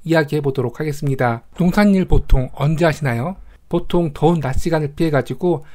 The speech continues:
아침 저녁으로 아마 텃밭 가꾸기를 진행해 주실 거예요. 그런데 이때는 햇빛이 지지 않기 때문에 조금은 시원하게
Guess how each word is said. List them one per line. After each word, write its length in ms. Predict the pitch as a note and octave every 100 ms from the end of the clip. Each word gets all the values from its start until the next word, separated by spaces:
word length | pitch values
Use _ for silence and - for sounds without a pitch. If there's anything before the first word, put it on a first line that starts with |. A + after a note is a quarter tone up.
| - -
아침 360 | D3 - G3
저녁으로 640 | D3+ D3+ D3+ B2+ D3+ G3+ - - -
아마 200 | C3+ B2+
텃밭 280 | F3+ - -
가꾸기를 460 | C#3+ C3+ B2 A#2+
진행해 320 | A#2 B2+ B2+ -
주실 260 | - C3
거예요. 520 | - B2 A#2+ C3 B2 - -
그런데 260 | G3 G3+
이때는 460 | E3+ - G3 F3 D#3 - -
햇빛이 280 | A#3 A#3+ A#3
지지 240 | - F#3+ D3+
않기 260 | C3 C#3+
때문에 460 | C#3 B2 D3 F3 C#3+ _ -
조금은 260 | - C#3 C#3
시원하게 760 | - A#3 G#3 C#3 - G3 G#3+